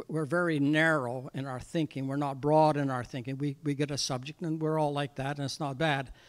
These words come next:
But God is whole. All truth about God could never be realized unless we see God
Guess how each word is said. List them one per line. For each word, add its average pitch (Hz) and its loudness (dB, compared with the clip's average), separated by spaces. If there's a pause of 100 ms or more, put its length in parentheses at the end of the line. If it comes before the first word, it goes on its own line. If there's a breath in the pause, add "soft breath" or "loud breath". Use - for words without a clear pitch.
(340 loud breath)
But 147 0
God 180 6
is 156 2
whole. 151 4 (1200 loud breath)
All 202 10
truth 202 0
about 156 0
God 147 -2
could 151 0
never 196 6
be 208 0
realized 151 2 (280 loud breath)
unless 160 4
we 143 2
see 196 2
God 156 2